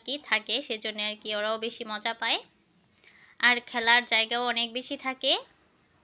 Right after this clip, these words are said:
আসলে কি এখনকার বাচ্চাদের, আহ, সময়ে খেলাধুলা কিংবা বাইরে যে অ্যাক্টিভিটিসগুলো আছে না, ওগুলোর পরিমাণ অনেক বেড়ে গিয়েছে। যদিও এখনকার বাচ্চারা আগেকার বাচ্চাদের মতো তেমন, আহ, খোলা মাঠে খেলা করে না,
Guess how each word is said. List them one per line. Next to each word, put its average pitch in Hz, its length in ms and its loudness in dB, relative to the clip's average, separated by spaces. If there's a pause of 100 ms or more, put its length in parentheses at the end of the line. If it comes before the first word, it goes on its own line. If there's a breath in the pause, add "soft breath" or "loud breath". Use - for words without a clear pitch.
(560 loud breath)
আসলে 285 300 4
কি 285 120 4
এখনকার 254 420 4
বাচ্চাদের, 240 680 2
আহ, 208 240 4
সময়ে 233 500 0
খেলাধুলা 226 600 0
কিংবা 220 440 -4
বাইরে 220 500 2 (320 loud breath)
যে 220 120 0
অ্যাক্টিভিটিসগুলো 254 880 2
আছে 277 240 2
না, 254 220 2
ওগুলোর 240 340 -2
পরিমাণ 247 400 -2
অনেক 240 300 0
বেড়ে 233 240 2
গিয়েছে। 247 600 -4 (180)
যদিও 240 280 0
এখনকার 277 520 2
বাচ্চারা 269 420 4
আগেকার 240 420 2
বাচ্চাদের 277 440 0
মতো 311 340 0 (140)
তেমন, 233 360 0 (300 loud breath)
আহ, 220 140 4 (120)
খোলা 269 220 6
মাঠে 262 280 4
খেলা 294 240 4
করে 262 240 0
না, 269 200 4